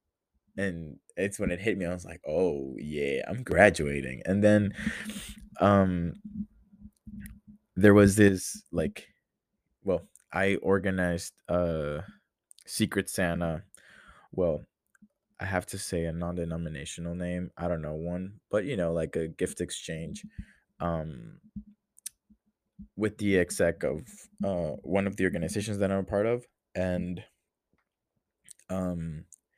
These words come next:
you know, we, like, exec is mostly comprised, well, majority of us are seniors, so,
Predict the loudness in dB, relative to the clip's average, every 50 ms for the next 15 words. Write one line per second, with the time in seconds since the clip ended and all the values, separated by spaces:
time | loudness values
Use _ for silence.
0 | _ _ -20 -20 -20 -20 -20 _ _ -4 -2 0 2 2 2 2 -2 -4 _ _
1 | _ _ _ _ _ _ -2 0 0 2 2 2 0 0 -2 -6 -8 _ _ _
2 | _ _ _ _ _ _ _ _ _ _ _ -4 -2 -2 -2 -2 -4 -18 _ _
3 | _ -2 -2 -2 0 2 2 2 2 2 0 0 0 0 -4 -8 -14 -16 _ _
4 | _ _ _ _ _ _ _ _ -20 _ -6 -2 2 2 2 2 0 -4 -4 -4
5 | -4 -4 -2 2 2 4 4 2 2 2 2 2 2 2 -4 _ -20 -20 _ _
6 | _ _ -4 -2 -2 0 2 4 6 6 6 6 4 4 4 4 4 4 2 2
7 | 2 2 0 -2 -2 -2 -4 -4 -4 -2 -2 -2 -2 -4 -4 -8 -10 -8 -2 2
8 | 2 4 4 4 2 2 0 -2 -4 -6